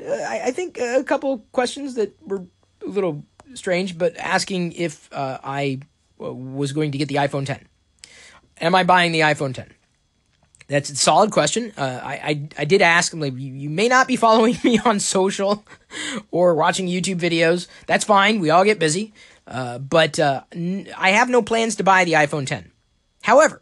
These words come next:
that said, if my current GoFundMe project,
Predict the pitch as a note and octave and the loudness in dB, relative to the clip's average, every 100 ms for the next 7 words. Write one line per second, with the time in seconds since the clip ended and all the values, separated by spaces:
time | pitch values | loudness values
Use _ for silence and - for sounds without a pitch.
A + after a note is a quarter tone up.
0 | _ - F3+ - G#3+ - - E3 D3+ D3+ | _ -6 -2 2 2 0 -8 -6 -2 -4
1 | D3+ B3+ C#4 D#3 E3+ A#3 G#3+ A3 A3 F3+ | -2 0 0 -2 0 0 0 -2 -2 -4
2 | D#3 C#3 D3 _ - F3 C#3+ A2 A2+ - | -4 -4 -10 _ -2 2 2 0 -12 -14